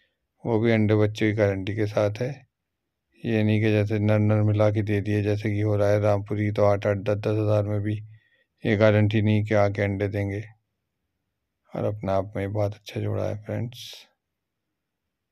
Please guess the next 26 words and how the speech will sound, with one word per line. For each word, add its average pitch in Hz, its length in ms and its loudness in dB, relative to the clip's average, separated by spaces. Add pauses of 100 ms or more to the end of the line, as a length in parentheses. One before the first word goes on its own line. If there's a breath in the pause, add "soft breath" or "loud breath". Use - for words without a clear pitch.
(180)
तो 113 80 -8
देख 107 260 0
लीजिएगा, 120 420 0
किसी 104 260 -2
भाई 104 240 0
की 107 160 -8
इच्छा 107 260 -6
हो 104 180 -2
तो 98 140 -10
लेने 101 300 -6
की, 101 120 -4
तो 104 120 -8
काशिफ 101 320 -2
भाई 101 160 0
को 104 140 -8
फ़ोन 107 280 -6
कर 107 120 -4
ले, 107 220 -2
नंबर 107 400 -2
वीडियोज़ 110 460 -2
में 113 80 -4
मिल 107 200 -2
ही 110 100 0
जाते 107 300 -2
हैं 113 200 -4
आपको। 107 380 -8